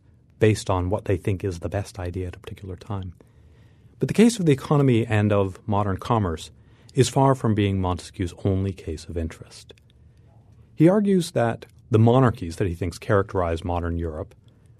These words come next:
can only be prevented from turning into despotisms if they respect the traditional rights, liberties, and privileges of what he calls the corps intermédiaire, the intermediate bodies. Cities and provinces, universities,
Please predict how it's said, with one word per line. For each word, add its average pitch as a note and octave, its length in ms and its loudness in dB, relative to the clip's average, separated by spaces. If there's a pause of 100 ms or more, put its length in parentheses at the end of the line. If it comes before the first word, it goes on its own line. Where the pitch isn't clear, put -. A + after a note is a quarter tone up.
(460)
can D#3+ 240 2
only A3 320 6 (180)
be C3 460 0
prevented A2+ 520 2
from G#2 180 -4
turning A2 300 0
into F2+ 180 -4
despotisms - 880 -6 (580)
if C3+ 180 2
they D3+ 340 4
respect D#3 640 -2
the A2+ 80 -2
traditional D3+ 640 0
rights, B2 540 -2 (180)
liberties, A#2+ 400 0
and F#2+ 160 -8
privileges F#2 580 -4 (320)
of A2 180 0
what B2+ 100 2
he A#2+ 80 0
calls A2+ 240 0
the G#2 80 -6
corps A#2 320 -2
intermédiaire, F2+ 800 -4 (320)
the A2 140 0
intermediate A2 580 2
bodies. D#2 520 -10 (600)
Cities F3 500 6
and D3+ 180 -2
provinces, G#2 840 -2
universities, A#2 1040 2